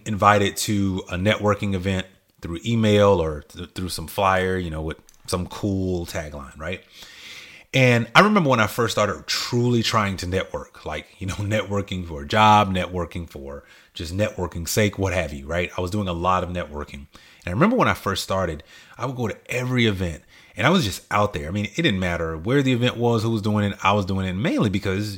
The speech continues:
you know, when you're really trying to network, you're really trying to get a name out there of yourself just as much as possible. But here's what I started to notice as I started to do that on a consistent basis. I mean, I was everywhere. Number one,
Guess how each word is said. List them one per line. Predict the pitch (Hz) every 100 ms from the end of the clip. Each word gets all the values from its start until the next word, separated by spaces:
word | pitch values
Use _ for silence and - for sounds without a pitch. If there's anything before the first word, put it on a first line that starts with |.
| 120
you |
know, | 95
when | 92 92
you're | 90 - -
really | 82 92 92
trying | 101 87
to | 85
network, | 95 - 85 85
you're | 95 92 _ _
really | 196 285
trying | - 101
to |
get | 95 82
a |
name | 76 92 92
out | 78 -
there | 71 69 - - - -
of | 202
yourself | 208 - 233 127 -
just | 226 170
as |
much | 110 107
as | 113
possible. | - 123 - 78 69 - - - - _
But | -
here's | 226 320 302
what | 240
I |
started | 214 170 120
to | 101
notice | 98 101 104 95 85 - - _ _ -
as | 110
I | 104
started | 98 - 104 92
to |
do | 92 90 107
that | 101 90 85
on | 92 87
a |
consistent | - 85 - 101 95
basis. | 85 87 82 80
I | 98
mean, | 101 95
I | 104
was | 104 92 87 80 - _ -
everywhere. | 107 87 80 76 65 - _ _ _ _ _ _
Number | 170 170
one, | 90 90 110 80 73